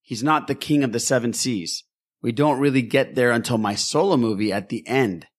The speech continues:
Really, it's a huge growth for me. It's a gigantic arc for Arthur Curry. It may be tough for a lot of fans to watch what they're gonna see, how I portray him.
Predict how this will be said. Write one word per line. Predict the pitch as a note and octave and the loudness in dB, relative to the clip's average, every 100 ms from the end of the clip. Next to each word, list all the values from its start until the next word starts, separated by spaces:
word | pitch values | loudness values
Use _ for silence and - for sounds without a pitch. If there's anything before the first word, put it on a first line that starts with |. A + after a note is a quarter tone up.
| _ _ _ _ | _ _ _ _
Really, | - C3+ D3 C3 | 0 2 4 2
it's | A#2+ | 0
a | |
huge | A#2 - D#3 C3 | -4 0 0 0
growth | G#2+ C3 C3+ | 2 2 2
for | - | 0
me. | G2+ F#2 - | -2 -2 -4
It's | G2 | -4
a | A#2 | -4
gigantic | G#2 A2 G2+ C3+ C#3+ D#3+ - | 0 0 2 0 0 -2 0
arc | A#2 A#2+ | 0 0
for | - - | -6 -2
Arthur | A2 A2 C3 | -2 -2 -6
Curry. | A#2 F#2+ D#2 _ | -4 -4 -4 _
It | D3+ | -2
may | E3+ D#3+ | 0 2
be | D3+ | 0
tough | D3 F3+ F3 - | -2 -2 -2 0
for | B2 | 0
a | |
lot | A#2+ B2+ | 2 0
of | C3 | 0
fans | D3 C3+ C3 | 0 0 0
to | A#2+ | -2
watch | G#2 A2+ G2+ - _ _ | 0 -2 -2 -12 _ _
what | A2+ A2+ | -4 0
they're | A2 | 0
gonna | A2 B2 | 2 0
see, | A#2 - F3 B2+ B2+ - _ _ | 0 0 0 0 -4 -10 _ _
how | - A2 | -2 0
I | A2+ | 0
portray | G#2+ G2+ - D3 | -2 -4 0 2
him. | A2 F#2 | 2 -2